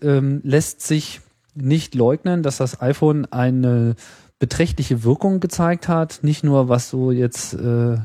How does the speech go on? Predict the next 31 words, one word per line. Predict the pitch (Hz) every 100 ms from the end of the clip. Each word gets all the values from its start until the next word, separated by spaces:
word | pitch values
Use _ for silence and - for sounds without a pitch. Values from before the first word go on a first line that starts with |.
| -
die | 131
Kraft | - 131 -
am | 120
Markt | 113 113 139 -
betrifft | 156 - 147 -
und | 127
wie | 120
viele | 120 110
Leute | 113 135
sich | - 127
das, | 117 113 -
äh, | 113 117
mittlerweile | 123 113 107 104
zugelegt | - 139 139 131 -
haben | 113 123
oder | 104 -
auch | - -
nicht, | 143 - - - - - -
sondern | - 139
schlicht | 139 202 196
und |
ergreifend, | 143 120 98 120 131 160
dass | 135
es | 131 -
Apple | 127 135
mal | 127 117
wieder | 117
gelungen | 117 113 117 156 156 156
zu | - 131
sein | 123 117
scheint, | 120 - 104 117 123